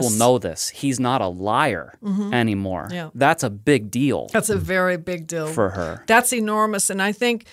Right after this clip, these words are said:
Speaker 2: that's one of the reasons why so many of the, the women that we deal with, unfortunately, their husbands are liars. I had the benefit of having a husband. He was a lot of things, but Steve was never a liar.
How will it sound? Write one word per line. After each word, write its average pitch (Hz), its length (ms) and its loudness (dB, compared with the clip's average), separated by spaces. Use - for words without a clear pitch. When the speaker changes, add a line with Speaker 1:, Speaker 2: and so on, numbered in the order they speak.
Speaker 2:
that's 220 360 0
one 214 160 2
of 220 120 2
the 196 100 -2
reasons 196 640 -2
why 175 300 -2
so 226 200 -2
many 214 180 2
of 170 140 -6
the, 175 80 -14
the 180 180 -4
women 180 320 0
that - 100 -10
we 180 160 -2
deal 180 280 0
with, 160 340 -4
unfortunately, 170 960 -4
their 180 160 2
husbands 170 380 -2
are 147 100 -4
liars. 147 680 -6
I 185 140 2
had 190 180 0
the 175 80 -6
benefit 170 640 -4
of 165 220 -2
having 165 360 -4
a 156 60 -6
husband. 160 440 -6
He 185 140 -2
was 175 220 -6
a 117 40 -8
lot 160 380 0
of 180 180 -4
things, 147 540 -2
but 180 140 -4
Steve 185 320 -2
was 165 160 -8
never 165 340 -2
a 165 80 0
liar. 127 500 -4